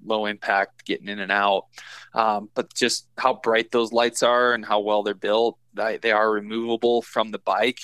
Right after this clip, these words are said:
So if you do forget your headlamp or flashlight,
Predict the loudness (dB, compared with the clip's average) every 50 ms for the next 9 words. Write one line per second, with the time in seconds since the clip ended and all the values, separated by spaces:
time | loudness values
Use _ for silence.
0 | -18 -14 -10 -6 -4 -2 -2 -2 -2 -4 -8 -12 -16 -14 -14 -14 -12 -12 -12 -6
1 | -2 -2 -2 0 0 0 0 0 0 -2 -6 _ _ -6 -4 -4 -2 -2 -2 0
2 | 0 0 -2 -4 -6 -2 0 0 0 0 -2 -2 0 0 0 0 0 0 0 0
3 | 0 0 -2